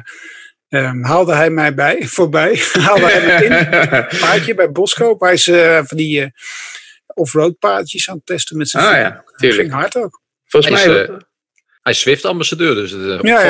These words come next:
Speaker 1: ja.
Speaker 3: dat hij buiten fietst.
Speaker 2: En
Speaker 1: Ja,
Speaker 2: iedereen
Speaker 1: ja, het was, eh, de zon scheen, hè. Vandaag zal die denk ik binnen zitten.
Speaker 2: Ja.
Speaker 1: Ik zal even kijken zo.
Speaker 2: Iedereen was aan het fietsen volgens mij, eh, zondag. Want ik, eh, ik zag ook een Sunweb-renner voorbij komen op een tijdritfiets. Ik weet niet, ik kon niet zien wie het was. En ik kwam, eh,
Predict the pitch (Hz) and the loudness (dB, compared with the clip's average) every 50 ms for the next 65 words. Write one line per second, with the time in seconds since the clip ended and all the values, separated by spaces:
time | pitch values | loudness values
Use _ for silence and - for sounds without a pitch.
0 | 160 117 101 101 - - - - 104 143 160 - - - 247 226 - - - _ | 2 2 0 -2 -4 -4 -2 -2 -2 -2 -2 -6 -8 -10 -10 -10 -10 -16 -20 _
1 | _ _ _ - 156 135 170 180 202 262 285 226 196 202 208 160 165 170 170 175 | _ _ _ -2 2 2 4 4 4 4 4 4 4 4 4 4 2 2 2 0
2 | 170 208 208 - - 202 175 175 147 170 190 202 175 - 175 165 151 151 160 180 | 0 0 0 2 2 2 2 2 2 0 0 0 0 0 0 0 2 2 0 0
3 | 170 - 190 190 208 233 226 - - 226 220 196 208 185 202 190 165 143 139 135 | -2 -2 -2 0 2 2 2 0 0 -2 -2 -2 -2 -4 -2 -2 -2 -4 -4 -4
4 | 131 123 127 127 131 139 127 135 135 - - - _ - 185 190 196 175 - 170 | -6 -8 -10 -10 -6 -2 -2 -2 -2 -2 -6 -10 _ -2 0 2 2 2 0 -2
5 | - 151 135 131 131 131 127 131 131 135 127 _ _ _ - - 175 190 208 214 | -4 -4 -4 -6 -6 -8 -8 -8 -8 -10 -14 _ _ _ -4 0 2 4 4 4
6 | 196 180 165 151 139 143 139 127 113 - 139 127 - - 123 - 123 117 113 120 | 4 4 4 4 4 4 2 2 0 0 -2 -2 -2 -2 -2 0 0 2 2 2
7 | 120 117 117 120 117 117 117 113 117 113 113 117 120 117 - - 127 135 135 131 | 2 2 4 4 4 4 4 4 4 2 2 0 -4 -8 -8 -2 2 2 2 4
8 | 127 135 165 175 175 180 165 160 151 151 - - 160 156 151 151 147 147 151 - | 4 2 0 0 0 0 0 0 -2 -2 2 4 4 6 6 6 4 2 0 -4
9 | - - 180 165 190 190 180 175 160 - - 214 208 208 202 202 196 196 196 196 | -2 0 2 2 2 4 4 2 2 2 4 4 4 4 4 2 2 2 2 2
10 | 190 190 180 180 185 175 185 185 185 185 185 185 185 185 180 175 175 175 - 185 | 2 0 -2 -2 -2 0 2 2 2 2 2 2 2 2 0 -2 -2 -2 0 0
11 | 180 175 170 170 170 - - 202 202 - 175 180 175 170 175 170 175 175 165 _ | 0 0 0 -2 -4 -4 -6 -8 -8 -6 -4 -2 -2 -2 -2 -4 -6 -10 -18 _
12 | - - 208 202 214 208 214 - 214 196 190 196 202 185 185 190 202 208 - - | 0 0 2 2 0 -2 -2 -4 -2 -2 -2 0 -2 0 2 2 2 2 0 -2
13 | - 214 214 214 214 - 208 196 196 196 190 190 | -2 -2 -2 -2 0 0 0 2 2 2 0 0